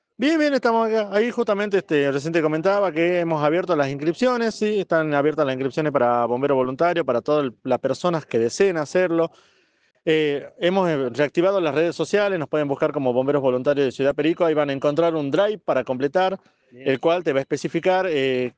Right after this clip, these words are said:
Speaker 1: qué papeles y qué días se tienen que hacer presente en el cuartel.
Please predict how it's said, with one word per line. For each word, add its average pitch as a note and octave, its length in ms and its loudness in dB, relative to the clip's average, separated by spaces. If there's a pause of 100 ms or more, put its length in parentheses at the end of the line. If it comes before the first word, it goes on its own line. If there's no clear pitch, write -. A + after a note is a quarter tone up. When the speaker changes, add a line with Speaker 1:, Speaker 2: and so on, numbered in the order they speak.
Speaker 1:
qué G3 120 0
papeles G3 560 0
y B2+ 60 -4
qué E3+ 180 2
días F#3+ 220 0
se C3 80 -12
tienen D3+ 220 -4
que C#3 80 -4
hacer C#3 180 -6
presente D3 380 -2
en B2+ 80 -2
el A#2+ 80 -4
cuartel. G3 480 0